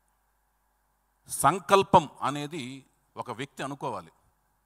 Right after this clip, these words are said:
ఆ వ్యక్తి అనుకునే వ్యక్తి అద్భుతమైన కార్యదీక్షత, అకుంఠితమైన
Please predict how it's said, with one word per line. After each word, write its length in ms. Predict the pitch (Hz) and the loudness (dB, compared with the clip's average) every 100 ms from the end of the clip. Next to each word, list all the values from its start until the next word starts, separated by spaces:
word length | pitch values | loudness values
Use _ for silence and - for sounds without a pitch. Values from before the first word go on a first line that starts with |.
| _ _ _ _ _ _ _ _ _ _ _ _ _ _ - | _ _ _ _ _ _ _ _ _ _ _ _ _ _ -2
ఆ 160 | 117 123 | 0 0
వ్యక్తి 400 | 123 147 - 185 | -2 -12 -6 -4
అనుకునే 380 | 151 160 170 160 | -4 -4 -6 -6
వ్యక్తి 600 | 147 - 165 139 156 - _ - _ _ _ _ _ _ _ _ _ _ _ _ _ _ - | -8 -10 -10 -10 -12 -18 _ -20 _ _ _ _ _ _ _ _ _ _ _ _ _ _ -8
అద్భుతమైన 640 | 117 123 143 190 196 175 | -8 -2 -2 0 -2 -2
కార్యదీక్షత, 800 | 156 131 147 147 139 - 135 151 - - - _ _ - | -2 0 -2 -4 -8 -10 -8 -10 -10 -20 -20 _ _ -8
అకుంఠితమైన 840 | 123 180 190 160 160 143 143 | -6 -6 -8 -8 -8 -6 -8